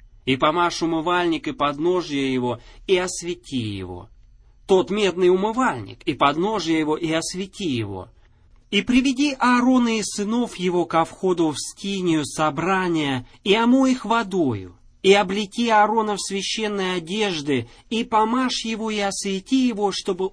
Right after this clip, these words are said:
он был священником мне. И сынов его приведи, и одень их в хитоны. И помажь их, как помазал ты отца их, чтобы они были священниками мне, и помазание их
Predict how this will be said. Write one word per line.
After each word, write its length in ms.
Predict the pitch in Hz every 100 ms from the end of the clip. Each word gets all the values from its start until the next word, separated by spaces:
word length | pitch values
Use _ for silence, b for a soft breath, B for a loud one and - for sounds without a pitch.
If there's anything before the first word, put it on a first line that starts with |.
| -
он 440 | 226 277 269 254 B B B
был 260 | 180 240
священником 1000 | 220 208 214 - - 233 220 208 208 196
мне. 320 | 196 160 92 - _ _ _ _ _ _ -
И 160 | 208
сынов 480 | 208 226 247 285 254
его 240 | 190 175
приведи, 640 | 165 165 160 156 151 160 139 b b b
и 80 | 196
одень 400 | 196 175 214 202
их 140 | 196
в 60 | -
хитоны. 720 | - 190 - 180 120 92 107 _ - _ _
И 120 | 220
помажь 560 | 208 220 226 262 247 -
их, 220 | 180 165 B B -
как 240 | 208 202
помазал 500 | 208 214 226 208 214
ты 140 | 196
отца 540 | 208 202 - - 220 175
их, 200 | 120 113
чтобы 280 | - 156 156
они 260 | 165 190
были 220 | 175 180
священниками 920 | 170 170 175 - - 262 226 196 180 175
мне, 240 | 175 170 B B
и 140 | - 214
помазание 960 | 214 208 202 185 233 247 233 202 165
их 480 | - 160 127 113 -